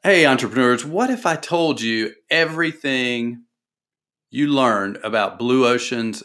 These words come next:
and red oceans, blue markets, red markets, was totally untrue? And what if I told you that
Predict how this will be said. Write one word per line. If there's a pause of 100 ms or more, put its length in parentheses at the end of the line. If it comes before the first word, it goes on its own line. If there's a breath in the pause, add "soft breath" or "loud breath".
and
red
oceans, (1040)
blue
markets,
red
markets, (480)
was
totally (440)
untrue? (1500)
And
what
if
I
told
you
that